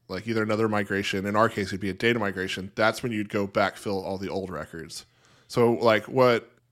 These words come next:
is a one-step process becomes a three-step process. But the reason is it's trying to prevent you from locking that table, like, a huge table,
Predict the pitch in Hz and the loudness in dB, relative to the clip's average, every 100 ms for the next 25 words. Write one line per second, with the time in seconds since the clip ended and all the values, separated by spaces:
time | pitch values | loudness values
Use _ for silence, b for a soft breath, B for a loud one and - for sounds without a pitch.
0 | _ 127 117 143 156 - 120 113 107 110 | _ -2 2 2 2 0 0 0 -2 -2
1 | 101 101 104 101 - 135 123 104 - 95 | -8 -8 -8 -10 -6 -4 -2 -4 -4 -6
2 | 87 95 90 - 120 120 120 139 120 127 | -6 -6 -8 -6 -6 -2 0 0 0 0
3 | 135 120 120 b b b - 110 - 113 | 2 0 -2 b b b -16 -8 -4 -2
4 | 101 101 104 80 98 98 90 110 110 110 | -4 -6 -6 -6 -10 -10 -14 -8 -2 -2
5 | 107 101 95 - - 101 92 85 92 82 | -2 -6 -6 -8 -6 -6 -4 -8 -8 -8
6 | 104 95 113 98 - 98 98 92 87 95 | -10 -8 -8 -8 -6 -4 -4 -6 -8 -10